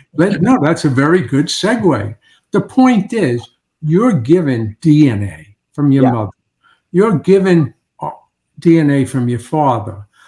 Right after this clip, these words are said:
Speaker 1: That's fixed. D N A does not change.
Speaker 2: Okay.
Speaker 1: Something has to stimulate D N A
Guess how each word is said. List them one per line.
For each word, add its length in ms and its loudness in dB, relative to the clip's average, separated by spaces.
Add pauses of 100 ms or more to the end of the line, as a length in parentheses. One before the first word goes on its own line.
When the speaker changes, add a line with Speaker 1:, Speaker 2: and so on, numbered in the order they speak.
(240)
Speaker 1:
That's 340 -2
fixed. 880 -6
D 240 0
N 140 2
A 180 2
does 320 -4
not 520 -2
change. 840 -4 (260)
Speaker 2:
Okay. 280 -4 (200)
Speaker 1:
Something 400 2
has 420 -2
to 80 -10
stimulate 1000 0 (640)
D 260 2
N 140 2
A 380 -4